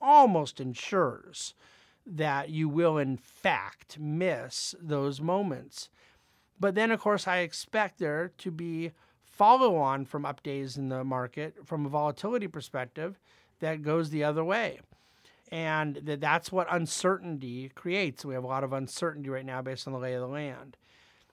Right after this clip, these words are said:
The impact of the Mexican tariffs, should they go into effect and last for a month or two, but not all the way to twenty-five percent, are recoverable, but they will take off a quarter point, half a point of G D P growth,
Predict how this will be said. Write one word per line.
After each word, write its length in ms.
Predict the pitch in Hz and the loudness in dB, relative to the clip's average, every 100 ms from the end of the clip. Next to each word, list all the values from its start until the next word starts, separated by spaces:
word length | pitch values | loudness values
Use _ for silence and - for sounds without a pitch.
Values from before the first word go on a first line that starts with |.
| - | -12
The 320 | 147 165 165 160 302 320 | 0 2 2 -2 -12 -2
impact 600 | 320 349 247 294 233 - - | -2 0 2 4 2 -2 -6
of 360 | 196 190 190 175 | 2 4 4 0
the 100 | 175 | 0
Mexican 380 | 180 - 190 156 | 0 -2 -8 -6
tariffs, 400 | 151 131 131 - | -4 -4 -6 -6
should 180 | 170 | -6
they 120 | 165 156 | -4 -2
go 240 | 170 185 | 2 2
into 140 | 185 | 2
effect 360 | 170 - 143 139 | -2 0 -4 -4
and 100 | 143 | -4
last 340 | 143 147 - | 0 0 0
for 120 | - 135 | -4 -2
a 60 | |
month 240 | 139 147 147 | -2 -2 -6
or 80 | |
two, 320 | 131 156 139 135 | -8 -6 -4 -4
but 120 | 135 | -4
not 200 | 143 143 | -2 0
all 100 | 147 | 0
the 80 | 139 | -2
way 140 | 135 | -6
to 40 | |
twenty-five 440 | - 135 131 135 131 | -8 -8 -6 -6 -6
percent, 440 | 127 - 123 135 _ _ - - _ _ - | -10 -10 -10 -12 _ _ -20 -20 _ _ 4
are 160 | 208 214 | 6 6
recoverable, 1120 | 208 - - 269 277 180 143 127 117 117 - - | 4 -2 2 6 6 6 2 0 -4 -6 -10 -6
but 120 | 196 | 0
they 120 | 254 | 2
will 280 | 269 277 311 | 2 -2 -4
take 360 | - 233 214 147 | -4 -2 -2 0
off 480 | 147 135 120 110 147 | 0 0 -2 -8 -14
a 60 | |
quarter 380 | - 185 175 170 | -4 2 2 2
point, 340 | - 147 147 | 0 -6 -6
half 300 | 131 147 139 | -4 -2 -2
a 20 | 139 | -6
point 300 | 156 143 143 | -8 -6 -6
of 100 | 131 | -6
G 160 | 135 | -8
D 80 | 123 | -10
P 240 | - 139 | -10 -10
growth, 480 | 127 123 123 - - | -8 -10 -12 -16 -20